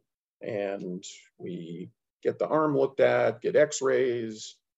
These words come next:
see a doctor, you know, kind of the usual things we're, we're used to. But now we're talking about self-harm, we're talking about depression, anxiety,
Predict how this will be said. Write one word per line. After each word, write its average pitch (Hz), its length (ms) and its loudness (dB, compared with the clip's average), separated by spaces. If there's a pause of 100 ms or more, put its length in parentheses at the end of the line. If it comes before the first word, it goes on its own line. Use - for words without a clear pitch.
(160)
see - 220 -6
a 95 60 2
doctor, 139 1000 4 (420)
you 120 140 -6
know, 98 220 0
kind 104 220 -6
of 92 80 -6
the 90 60 -4
usual 123 460 0
things 123 300 -2
we're, 104 420 0
we're 104 120 -8
used 165 380 2
to. 101 100 -8
But 98 220 -4
now 123 400 4
we're 101 160 2
talking 113 340 -2
about 120 380 0
self-harm, 143 680 0
we're 113 100 -6
talking 107 200 -6
about - 160 -12
depression, 135 580 2
anxiety, 123 800 4